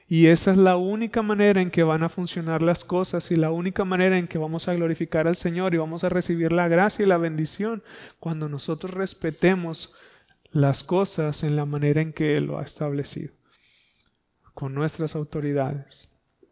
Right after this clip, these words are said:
Entonces vamos a orar, hermanos, y si Dios permite, después avanzamos. Padre, te damos gracias, Señor, porque...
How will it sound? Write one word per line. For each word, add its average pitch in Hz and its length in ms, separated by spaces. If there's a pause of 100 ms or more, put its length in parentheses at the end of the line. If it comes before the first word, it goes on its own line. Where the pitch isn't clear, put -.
(280)
Entonces 165 400
vamos 170 360
a 175 60
orar, 170 220
hermanos, 180 400
y 151 80
si - 100
Dios 156 220
permite, 160 420
después 151 580 (460)
avanzamos. 139 880 (2750)
Padre, 160 600 (1900)
te 160 140
damos 175 520
gracias, 165 520
Señor, 160 420
porque... 147 540